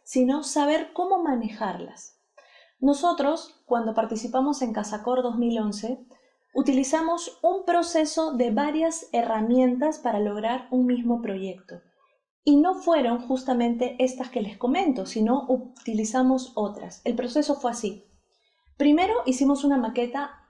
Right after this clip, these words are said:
a mano con este ladrillo tipo oasis. Luego nos dimos cuenta que con la forma tan orgánica, la mejor herramienta que se adaptaba era el Rhino por las mallas que maneja.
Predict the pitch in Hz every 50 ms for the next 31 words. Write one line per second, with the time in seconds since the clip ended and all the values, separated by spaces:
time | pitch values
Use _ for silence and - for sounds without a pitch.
0 | _ - 202 196 208 214 220 202 196 196 208 277 - - - _ _ _ _ _
1 | _ _ - 240 240 254 269 294 320 - - 240 233 - - 247 240 240 233 226
2 | 226 220 214 208 220 240 262 254 262 262 262 247 233 214 - 254 254 - 220 202
3 | 202 190 185 185 - - 175 175 - - _ _ _ _ _ _ _ - 220 240
4 | 277 320 320 302 277 240 247 277 349 - - - _ _ _ _ _ _ _ _
5 | _ - 226 233 240 233 277 311 339 349 339 339 - 294 277 247 220 202 196 196
6 | 190 185 202 202 196 202 202 - - 311 320 311 320 311 302 - _ - 294 311
7 | 339 359 349 330 254 220 214 202 202 196 202 - - 233 302 - - _ _ _
8 | _ _ - - 262 269 269 269 269 262 - - - - 453 415 330 262 233 240
9 | 262 269 254 277 262 247 226 - 233 214 202 196 190 - - 247 247 254 262 285
10 | 320 370 - _ _ _ _ _ - - 240 240 247 254 262 - 233 233 233 226
11 | 254 254 254 226 214 226 262 254 - 214 202 202 202 190 185 208 220 233 233 226
12 | 220 233 226 - - 214 202 202 208 233 277 277 254 - - - -